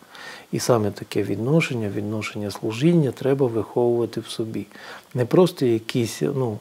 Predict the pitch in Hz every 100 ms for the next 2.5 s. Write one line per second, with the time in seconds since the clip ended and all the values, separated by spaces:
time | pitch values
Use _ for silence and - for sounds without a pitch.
0 | - 120 - - 120 - - 107 104 -
1 | - 107 147 - 135 123 120 120 120 117
2 | 113 110 110 113 117